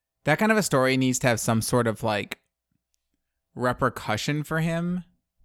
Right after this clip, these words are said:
Like, I feel like people like that are supposed to be kind of, like, punished or have, or have, like, some sort of revelation that they were wrong. Like, like he should be killed by a grafted creature or something.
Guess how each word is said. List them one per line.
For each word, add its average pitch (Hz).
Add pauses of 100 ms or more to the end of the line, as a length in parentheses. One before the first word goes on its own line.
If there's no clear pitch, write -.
(140)
Like, 110
I 135
feel 190
like 185
people 170
like 151
that 131
are 123
supposed 120
to 123
be 113
kind 110
of, 104
like, 98
punished 110
or 107
have, 113
or 160
have, 135
like, 123
some 120
sort 120
of 107
revelation 107
that 107
they 95 (800)
were 120
wrong. 50 (1500)
Like, -
like 170
he 196
should 180
be 147
killed 139
by 110
a -
grafted 104
creature -
or 123
something. -